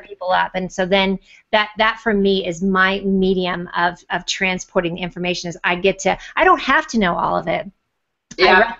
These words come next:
Speaker 1: I, I, I have to know about it and about them, but what I get to do is say, is I get to sew a story together with people. So it's,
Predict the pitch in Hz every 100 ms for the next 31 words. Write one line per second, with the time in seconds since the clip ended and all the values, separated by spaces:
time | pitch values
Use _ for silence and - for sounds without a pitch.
0 | _ 208 214 214 208 214 - 202 190 -
1 | 170 190 226 320 233 214 202 190 180 180
2 | 170 170 247 254 185 175 175 _ - -
3 | - 196 220 220 208 208 202 226 208 208
4 | 196 190 190 185 180 185 185 190 208 208
5 | 208 196 220 208 202 220 208 - 202 196
6 | 196 185 180 175 170 180 175 175 - 202
7 | 202 190 180 180 - 190 180 - - -
8 | - 233 -